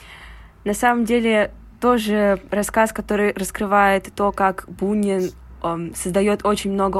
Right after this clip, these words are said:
образов неоднозначных и таких интересных, и можно очень глубоко копать. Но самое, наверное, ценное о том, о чем говорит, э, нам этот рассказ, это то, что нужно ценить свою жизнь здесь и сейчас, не откладывать ее на потом, и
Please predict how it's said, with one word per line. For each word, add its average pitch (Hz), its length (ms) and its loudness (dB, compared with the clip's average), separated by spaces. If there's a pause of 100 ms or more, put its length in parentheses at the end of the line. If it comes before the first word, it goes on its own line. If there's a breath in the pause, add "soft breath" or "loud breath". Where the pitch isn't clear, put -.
образов 190 640 0 (140)
неоднозначных 185 1200 -2
и 190 100 -2
таких 185 340 -4
интересных, 190 720 -4
и 180 40 -4
можно 190 360 -2
очень 185 260 -4
глубоко 180 380 -4
копать. 196 480 -2 (440 loud breath)
Но 202 200 2
самое, 202 340 2
наверное, 190 320 0
ценное 208 640 0
о 175 100 -2
том, 185 340 -2
о 180 80 -4
чем 180 240 -4
говорит, 180 440 -2
э, 165 220 -4
нам 180 240 -2
этот 185 180 -4
рассказ, 214 480 -2
это 190 140 -6
то, 196 220 -4
что 180 360 -6 (340 loud breath)
нужно 185 460 -2
ценить 190 380 -4 (120)
свою 185 260 -2
жизнь 190 200 -2
здесь 190 200 -4
и - 40 -8
сейчас, 233 480 -2
не 190 80 0
откладывать 180 600 -2
ее 185 100 -4
на 180 100 -4
потом, 254 440 -6 (800 loud breath)
и 214 400 2